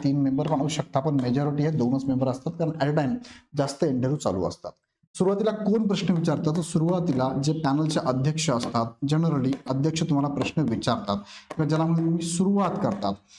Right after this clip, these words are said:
आता सुरुवात जी असते ना, ही कशी असते माहिती का? generally एकदम सिंपल असते. म्हणजे काय असतं, तुम्हाला बोलण्यासाठी, तुम्हाला बोलण्यासाठी तिथे वातावरण तयार केलं जातं. म्हणजे तुम्ही घाबरून गेला तर कसं चालेल?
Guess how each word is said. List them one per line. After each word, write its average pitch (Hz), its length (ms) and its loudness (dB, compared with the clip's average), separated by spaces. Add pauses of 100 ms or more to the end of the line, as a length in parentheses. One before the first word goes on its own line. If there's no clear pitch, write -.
(200)
आता 190 120 2
सुरुवात 202 580 0
जी 208 140 2
असते 202 260 0
ना, 196 80 4
ही 202 100 0
कशी 190 220 2
असते 185 220 0
माहिती 180 220 0
का? 214 180 2
generally 180 340 2
एकदम 180 300 2
सिंपल 190 520 2
असते. - 580 -6 (120)
म्हणजे 165 260 2
काय 165 140 2
असतं, 139 320 -2 (340)
तुम्हाला 185 280 2
बोलण्यासाठी, 170 960 0
तुम्हाला 143 360 0
बोलण्यासाठी 165 1160 0
तिथे 151 180 0
वातावरण 156 560 2
तयार 131 200 0
केलं 117 260 -2
जातं. 104 140 0
म्हणजे 135 220 -2
तुम्ही 170 160 2
घाबरून 160 320 0
गेला 180 120 2
तर 180 100 -2
कसं 170 180 -2
चालेल? 156 260 0